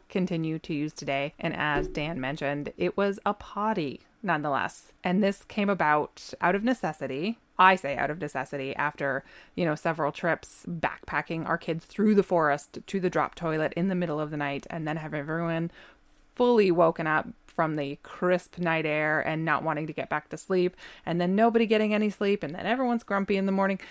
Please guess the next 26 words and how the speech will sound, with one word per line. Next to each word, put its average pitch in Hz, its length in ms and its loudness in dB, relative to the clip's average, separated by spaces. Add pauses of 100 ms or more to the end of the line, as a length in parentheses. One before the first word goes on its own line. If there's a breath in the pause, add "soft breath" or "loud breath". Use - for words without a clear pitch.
(180 loud breath)
So 185 640 6
the - 120 -6
first 226 320 -2
opportunity 175 500 0
we 160 140 -2
got, 156 320 2
we 156 400 -2
went 170 500 -4
down 170 260 0
into 165 1080 0
Sault 180 180 -6
Ste. - 180 -6
Marie 165 440 -4 (320 loud breath)
for 165 340 2
some 160 520 0
groceries 170 480 0
and 202 120 2
supplies, 160 720 -2 (320 loud breath)
and 170 320 2
we 165 100 2
stopped 165 380 -2
off 151 260 0
to 175 120 -6
have 156 180 -6
a 151 40 -2
look 165 300 -4